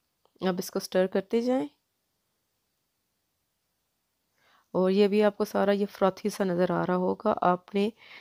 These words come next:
इसको केयरफुली देखते जाना है। जो ही ये आपको ज-, अ, क्लियर होता नज़र आए,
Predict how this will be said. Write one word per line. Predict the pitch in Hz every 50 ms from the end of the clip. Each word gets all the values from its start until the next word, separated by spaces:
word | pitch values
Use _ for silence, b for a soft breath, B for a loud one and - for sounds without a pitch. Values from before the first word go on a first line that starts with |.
| B B B B B
इसको | - 185 - - - 196 196 196 190
केयरफुली | 190 - 208 202 196 - - - 202 196 202 208 208 - -
देखते | 175 190 180 - - - 214
जाना | 196 - 185 180 180 180 185
है। | 190 202 208 214 202
जो | 185 - 190 196 208
ही | 214 220 220
ये | 220 214 214
आपको | 208 196 190 - - - 208
ज-, | 202 202
अ, | 196 - - 185 190 185
क्लियर | 185 - - 220 214 220 226 220
होता | 196 190 185 - 190 180
नज़र | 180 175 165 185 175
आए, | 175 175 190 254 370